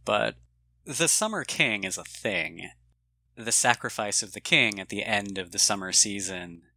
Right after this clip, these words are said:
for the kingdom to be reborn in the spring is a thing, mythologically, and they never really did that,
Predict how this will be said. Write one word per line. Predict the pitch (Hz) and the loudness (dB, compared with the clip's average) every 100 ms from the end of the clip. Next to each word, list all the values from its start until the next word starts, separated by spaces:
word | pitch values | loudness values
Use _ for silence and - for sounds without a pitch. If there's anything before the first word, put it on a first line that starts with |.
| _ | _
for | - 98 | -8 -4
the | 87 | -2
kingdom | - 113 101 98 95 | 2 2 2 0 -2
to | |
be | 92 98 92 | -4 -2 -4
reborn | 90 101 95 95 95 95 | -2 -2 -2 -2 -2 -2
in | 92 | -2
the | 87 | 2
spring | - - 104 95 87 87 - | 2 4 2 0 -2 -4 -4
is | 101 92 | -2 -2
a | 92 | -2
thing, | - 104 87 82 82 - | 0 0 0 -2 -8 -12
mythologically, | 110 - 95 95 95 101 98 90 87 - | -10 -6 -2 0 0 -4 -8 -8 -8 -8
and | 98 101 98 | -8 -8 0
they | 160 | 2
never | 220 277 277 | 2 -2 -4
really | 220 214 202 | -6 -6 -4
did | 147 135 110 | 0 -2 0
that, | 90 - - - | -2 0 0 -2